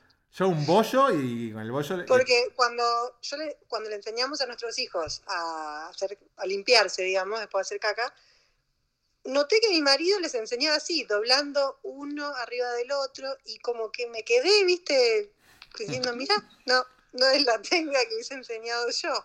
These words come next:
Speaker 2: Así que diferimos
Speaker 1: O sea,
Speaker 2: en
Speaker 1: los
Speaker 2: eso.
Speaker 1: nenes, los nenes doblan el papel higiénico.
Speaker 2: Los nenes doblan,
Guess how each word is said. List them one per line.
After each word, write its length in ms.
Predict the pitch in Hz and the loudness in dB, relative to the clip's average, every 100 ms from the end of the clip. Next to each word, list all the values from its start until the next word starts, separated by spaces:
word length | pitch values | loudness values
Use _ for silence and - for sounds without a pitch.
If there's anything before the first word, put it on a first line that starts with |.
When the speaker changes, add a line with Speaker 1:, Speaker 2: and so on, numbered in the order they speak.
| _ _ _ | _ _ _
Speaker 2:
Así 180 | 220 214 | -16 -8
que 240 | 247 240 - _ | -6 -6 -8 _
diferimos 400 | 208 214 208 - | -10 -4 -4 -2
Speaker 1:
O 20 | |
sea, 100 | 170 | 0
Speaker 2:
en 60 | 151 | 0
Speaker 1:
los 100 | 147 | 0
Speaker 2:
eso. 100 | 175 | -2
Speaker 1:
nenes, 300 | 185 180 156 | -2 -4 -6
los 100 | 131 | -8
nenes 280 | 151 165 135 | -6 -6 -4
doblan 320 | 151 165 156 | -4 -4 -6
el 100 | 139 | -6
papel 260 | 139 143 | -6 -8
higiénico. 180 | 139 175 | -2 0
Speaker 2:
Los 80 | 262 277 277 - | 2 2 -4 -4
nenes 180 | 302 277 | 0 4
doblan, 400 | 226 208 202 | 4 2 -2